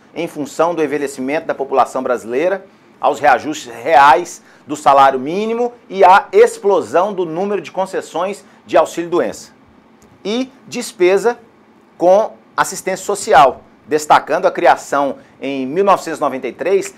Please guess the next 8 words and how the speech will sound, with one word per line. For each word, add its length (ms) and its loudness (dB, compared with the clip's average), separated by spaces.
da 180 6
Lei 280 4
Orgânica 760 0
de 120 -2
Assistência 680 -4
Social, 840 4
a 120 0
loas, 800 2